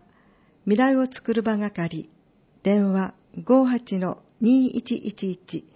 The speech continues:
内線一一零三。メール受信後、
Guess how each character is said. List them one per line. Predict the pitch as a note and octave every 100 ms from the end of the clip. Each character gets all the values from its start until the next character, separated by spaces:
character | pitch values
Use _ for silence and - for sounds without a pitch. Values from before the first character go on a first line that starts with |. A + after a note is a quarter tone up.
| _ _ _
内 | G#3 A3+
線 | A3+ - G#3+ - _ -
一 | G#3 C#4
一 | C4 A#3
零 | G#3+ G#3
三。 | F#3+ F3 E3 - _ _ _ _ _ _ _ _ _ -
メ | A3 C4+
ー |
ル | C4
受 | B3 A#3
信 | - A3 G3
後、 | F#3+